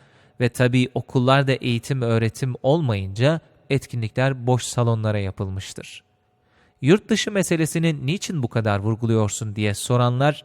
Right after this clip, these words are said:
hemen tanıdıkları bir gurbetçiye müracaat ederek adeta bir şölene dönüşen bu haftanın etkilerini sorabilirler.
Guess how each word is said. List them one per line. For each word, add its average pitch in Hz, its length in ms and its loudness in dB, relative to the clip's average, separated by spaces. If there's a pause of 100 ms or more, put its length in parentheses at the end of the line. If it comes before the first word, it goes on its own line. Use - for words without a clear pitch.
hemen 170 460 -2
tanıdıkları 139 640 -2
bir 139 140 -4
gurbetçiye 127 580 2
müracaat 117 540 2
ederek 113 400 0 (500)
adeta 160 580 4
bir 156 140 2
şölene 135 560 0
dönüşen 113 540 0
bu 165 120 0
haftanın 117 560 -2 (180)
etkilerini 123 640 0
sorabilirler. 110 960 -2